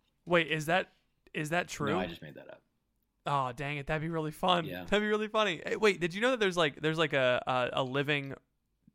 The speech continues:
Speaker 1: descendant whose grandfather was the third president of the United
Speaker 2: Yeah,
Speaker 1: States?
Speaker 2: William Ty-, Tyler. Tyler.
Speaker 1: Oh, yeah, it's Tyler.
Speaker 2: Tyler
Speaker 1: Never mind.
Speaker 2: Perry.
Speaker 1: It's like, that's the eighth president.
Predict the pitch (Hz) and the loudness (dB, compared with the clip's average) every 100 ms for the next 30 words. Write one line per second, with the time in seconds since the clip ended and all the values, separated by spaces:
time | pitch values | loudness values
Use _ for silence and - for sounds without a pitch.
0 | 135 151 131 139 131 143 151 - 143 127 | -10 -6 -4 -2 -2 -4 -6 -4 -6 -6
1 | - 113 120 123 - 143 139 143 135 120 | -6 -4 -2 -4 0 2 2 -2 -4 -2
2 | 123 123 131 _ - 139 123 117 120 120 | -2 -2 -6 _ -12 -6 -4 -2 -4 -4
3 | 120 117 117 110 139 135 87 101 120 131 | -8 -10 -8 -2 2 2 0 -4 0 0
4 | 123 117 113 127 127 - 123 117 80 - | 0 -6 -2 -2 -2 -4 -4 -4 -6 -16
5 | - 120 113 104 104 _ 160 165 131 - | -8 -6 -6 -8 -12 _ 2 4 4 4
6 | 160 143 135 117 135 120 - - 117 123 | 6 6 6 4 4 4 2 -6 -6 -6
7 | - 117 - 113 107 | -6 -8 -8 -8 -10